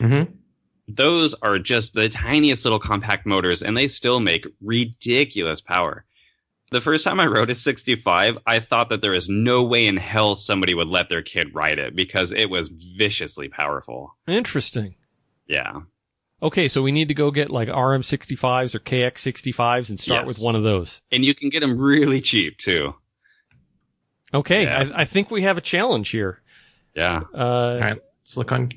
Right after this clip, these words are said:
Speaker 1: Craigslist really quick, just for giggles here, motorcycles, and just to see.
Speaker 3: Although, do you
Speaker 1: And by owners.
Speaker 3: do you think that the, uh,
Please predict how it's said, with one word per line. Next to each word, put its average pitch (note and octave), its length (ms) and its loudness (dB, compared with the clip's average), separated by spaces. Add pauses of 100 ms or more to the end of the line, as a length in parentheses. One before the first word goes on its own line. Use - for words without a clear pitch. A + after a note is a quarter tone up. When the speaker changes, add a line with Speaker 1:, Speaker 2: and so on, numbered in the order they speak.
(140)
Speaker 1:
Craigslist A2+ 520 0
really G#2+ 200 2
quick, A2 300 0
just A2+ 220 0
for B2+ 140 0
giggles A2 480 0
here, A2+ 240 2
motorcycles, A#2 1080 2 (500)
and G2 960 4 (340)
just - 300 0
to B2 80 0
see. D3 480 0 (280)
Speaker 3:
Although, D#3 220 2
do - 80 2
you - 60 2
Speaker 1:
And G2 240 -2 (300)
by G#2+ 180 2
owners. G#2 720 0 (400)
Speaker 3:
do C3+ 100 -6
you C3 60 -2
think E3 340 -4
that C#3 200 0 (280)
the, A2 380 0
uh, G#2+ 340 0